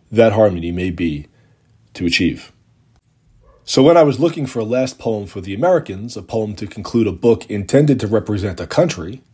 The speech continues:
that wants to embrace everyone, that tries and no <laughs> doubt fails to reflect the variety of stories that make up American life in this particular historical moment, no doubt fails, but at least we're trying,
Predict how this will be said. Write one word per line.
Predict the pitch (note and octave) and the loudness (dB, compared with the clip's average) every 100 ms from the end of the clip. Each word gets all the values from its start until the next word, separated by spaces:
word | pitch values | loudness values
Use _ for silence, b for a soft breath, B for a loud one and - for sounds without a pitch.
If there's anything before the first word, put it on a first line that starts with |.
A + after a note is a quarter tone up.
| _ _ _ _ | _ _ _ _
that | - - | -8 -2
wants | A2 A2+ - | 2 2 0
to | A#2+ | -4
embrace | G2+ A2 G#2 - | 0 2 2 2
everyone, | C3+ D#3+ G#2 C#2+ D2+ C3+ D3 b b b | 2 4 2 -2 -8 -10 -12 b b b
that | - A2+ | 4 4
tries | - C3+ C3+ A#2 | 8 8 8 4
and | A2+ | 2
no | B2+ F3 | 6 6
<laughs> | |
doubt | C3+ - B2+ | 6 2 0
fails | - C#3 C3+ G#2+ - | 2 2 2 0 -4
to | G2+ | -6
reflect | F#2 - B2+ - | -4 0 -2 -2
the | G2 | -2
variety | G#2 A#2 A#2 G2+ | 4 6 6 4
of | F2 | -4
stories | - G#2+ G2 F2+ | -2 -2 -2 -4
that | F2+ | -4
make | G#2+ - | -4 -2
up | F#2 E2 | -4 -6
American | G2+ G2 F#2 F2 | -6 -6 -6 -4
life | F#2+ G2 F2 | -2 -4 -4
in | F2 | -10
this | F2 | -10
particular | - - A#2 A2 F2 | -12 -4 -4 -2 -6
historical | D#2+ D#2+ G#2 F#2+ F2 | -8 -4 -2 -2 -6
moment, | C#2+ G#2+ F2+ D2 - b b b b | -4 -2 -2 -6 -16 b b b b
no | F2 D#2+ | -4 -2
doubt | D#2+ G2 D#2 | 0 0 0
fails, | - G2+ D2 E2+ - b b | 0 0 0 -6 -10 b b
but | - C#2 | -14 -10
at | |
least | D#2+ E2+ D#2+ | -6 -6 -6
we're | |
trying, | - C#3 A#2 F#2+ F2 | 2 4 4 0 -6